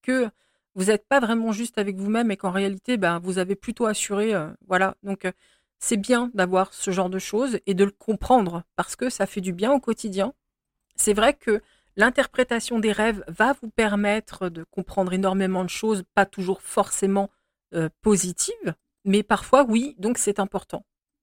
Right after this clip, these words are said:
Mais c'est pour ça que je le dis, je le répète, euh, moi j'aide, voilà, j-, j'aide, je peux aider,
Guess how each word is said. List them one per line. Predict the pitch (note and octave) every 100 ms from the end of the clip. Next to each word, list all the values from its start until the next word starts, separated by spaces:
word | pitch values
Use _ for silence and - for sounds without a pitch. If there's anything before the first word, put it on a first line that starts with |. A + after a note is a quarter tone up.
| _ -
Mais | G3+
c'est | G3+ B3
pour | A#3
ça | - D4
que | C4+
je | G3+ G#3+
le | G3
dis, | G#3 B3+
je | G#3+
le | F#3
répète, | F3+ F3+ A#3 D4 - F#3+ _ - - _ _ G3
euh, | F#3 F3+ F3 - _
moi | G3+ A3 B3
j'aide, | F3+ F#3 A#3+ F#3 - _ -
voilà, | F3 E3 - _ _
j-, | E3+ F3+
j'aide, | F#3 F#3 F3+ B2+ - _ _
je | F3 E3+
peux | F#3+ G3
aider, | E3+ G3+